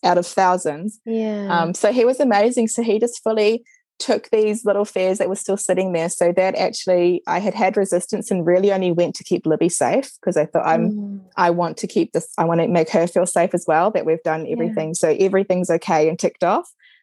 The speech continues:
Speaker 1: But he actually just removed that last little fear I had been carrying. Um, and that was such a gift because when I went into labour with Thomas, um,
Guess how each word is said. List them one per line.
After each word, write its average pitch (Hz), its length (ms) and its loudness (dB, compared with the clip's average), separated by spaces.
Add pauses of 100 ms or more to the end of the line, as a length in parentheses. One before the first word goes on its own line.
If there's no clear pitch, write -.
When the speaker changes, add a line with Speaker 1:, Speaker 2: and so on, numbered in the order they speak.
(220)
Speaker 1:
But 175 180 0
he 180 180 2
actually 208 300 0
just 170 200 -4
removed 170 420 2
that 160 120 0
last 160 260 -2
little 175 140 0
fear 165 340 2
I 160 40 2
had 175 160 0
been 170 140 -2
carrying. 170 520 0 (560)
Um, 165 420 0
and 180 160 0
that 180 140 2
was 180 160 2
such - 220 -2
a 190 60 -4
gift 185 360 -2
because 175 420 -2 (380)
when 202 160 2
I 208 100 4
went 190 200 2
into 196 260 -4
labour 170 240 2
with 175 180 -4
Thomas, 175 680 -8
um, 165 640 2